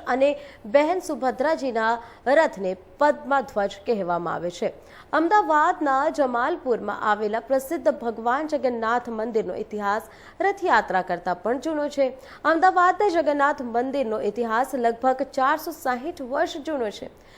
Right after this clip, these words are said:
દર વર્ષે અષાઢ સુદ બીજના દિવસે અમદાવાદમાં ભગવાન જગન્નાથ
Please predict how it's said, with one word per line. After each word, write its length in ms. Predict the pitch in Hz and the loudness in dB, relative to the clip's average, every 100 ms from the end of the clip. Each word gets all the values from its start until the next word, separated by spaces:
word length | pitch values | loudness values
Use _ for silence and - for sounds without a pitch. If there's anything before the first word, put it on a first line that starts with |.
| - - | -12 6
દર 220 | 359 381 | 8 8
વર્ષે 340 | 359 339 381 | 6 4 2
અષાઢ 480 | 359 262 254 247 254 | 2 2 2 4 2
સુદ 340 | 240 262 254 | 0 -4 -4
બીજના 460 | 214 233 262 - 220 | -4 -4 -4 -4 -4
દિવસે 340 | 196 196 208 | -2 -2 -2
અમદાવાદમાં 600 | 320 277 233 208 196 214 214 | -2 0 2 2 0 -2 -6
ભગવાન 420 | 208 196 190 202 | -6 -2 -2 0
જગન્નાથ 580 | 202 202 196 202 247 | -2 -2 0 0 0